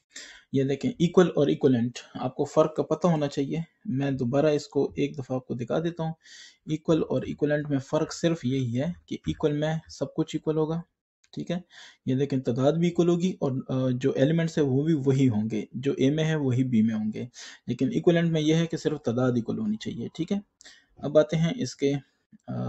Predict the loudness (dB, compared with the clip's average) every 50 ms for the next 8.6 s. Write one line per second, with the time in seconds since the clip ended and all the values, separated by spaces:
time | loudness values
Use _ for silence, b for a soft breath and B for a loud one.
0 | -4 -4 -4 -6 -6 -8 -10 -12 _ _ _ _ _ _ _ _ _ _ _ -12
1 | -8 -6 -4 -4 -4 -4 -4 -2 -2 0 -2 -2 -2 -2 -4 -4 -6 -6 -8 -14
2 | _ B B B B B B B B B B B B B _ _ _ -6 -6 -4
3 | -4 -6 -8 -14 -20 -20 _ _ _ -6 -2 0 0 0 0 0 0 0 0 0
4 | -2 -4 -6 -2 -2 -2 -2 0 -4 -4 -4 -4 -4 -6 -6 b b b b b
5 | b b b b b -20 -10 _ 4 4 4 4 4 0 -8 B B B B B
6 | B -4 -2 2 6 6 6 4 2 -4 -12 -10 -6 -2 0 0 2 0 0 2
7 | 2 4 4 4 2 2 2 2 2 4 4 4 2 0 0 -4 _ _ _ -6
8 | -2 -2 -2 0 2 4 4 4 4 0 -8